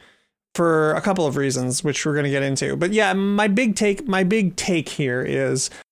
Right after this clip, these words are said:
there's dangers in using the phrase, uh, decisions, uh, with regards to strategy games.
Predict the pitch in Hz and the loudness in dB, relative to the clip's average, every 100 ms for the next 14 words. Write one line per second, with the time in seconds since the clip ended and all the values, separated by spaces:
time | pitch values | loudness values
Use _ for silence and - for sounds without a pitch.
0 | 214 180 190 170 185 190 165 147 131 147 | -4 2 4 4 4 4 2 2 2 2
1 | 147 143 135 139 123 139 127 123 - - | 2 2 2 0 0 0 0 0 0 0
2 | 139 127 123 127 123 131 - - - - | 0 0 0 -2 -2 -2 -4 -6 -4 -6
3 | - - 139 127 - - 180 147 151 135 | -6 -4 -2 -2 -4 -8 -6 -4 -2 0
4 | 131 147 135 147 135 147 160 151 156 | 0 -2 -2 -2 -2 -2 -4 -4 -6